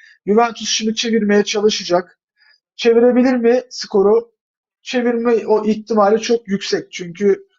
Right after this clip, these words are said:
e, Juventus, yani hiç kimse yoksa Cristiano Ronaldo var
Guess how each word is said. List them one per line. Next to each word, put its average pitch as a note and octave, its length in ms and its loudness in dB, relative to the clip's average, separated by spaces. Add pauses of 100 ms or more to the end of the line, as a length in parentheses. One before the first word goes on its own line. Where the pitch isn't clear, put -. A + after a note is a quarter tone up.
(880)
e, E3 40 -4 (460)
Juventus, G3+ 840 -2 (800)
yani F#3+ 320 4
hiç - 160 0
kimse B3 280 2
yoksa B3+ 600 2
Cristiano A#3 420 0
Ronaldo A3+ 500 2
var B3 200 0